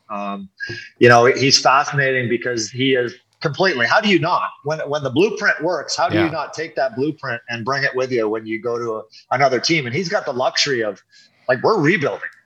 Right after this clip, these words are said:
Speaker 1: I mean, I know people rip on us and we're, you know, low hanging fruit or the laughing stock at, at some times, but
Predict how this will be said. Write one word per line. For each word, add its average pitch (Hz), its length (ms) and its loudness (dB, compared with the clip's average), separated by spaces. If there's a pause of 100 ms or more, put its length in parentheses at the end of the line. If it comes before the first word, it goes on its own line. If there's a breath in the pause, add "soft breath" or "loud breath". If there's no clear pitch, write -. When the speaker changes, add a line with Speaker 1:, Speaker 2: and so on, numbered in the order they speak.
Speaker 1:
I 131 60 0
mean, 151 220 -2 (880 loud breath)
I 151 100 4
know 202 160 4
people 185 340 0
rip 170 240 0
on 185 220 0
us 185 200 -6
and 131 180 -6
we're, 156 420 -2
you 151 80 -4
know, 117 160 -6
low 160 480 -6 (100)
hanging 151 360 0
fruit 156 460 -2 (140)
or 123 100 -8
the 117 100 -2
laughing 151 400 2
stock 151 420 -2
at, 131 80 2 (100)
at 120 100 -10
some 151 260 -8
times, 131 480 -2
but 113 160 0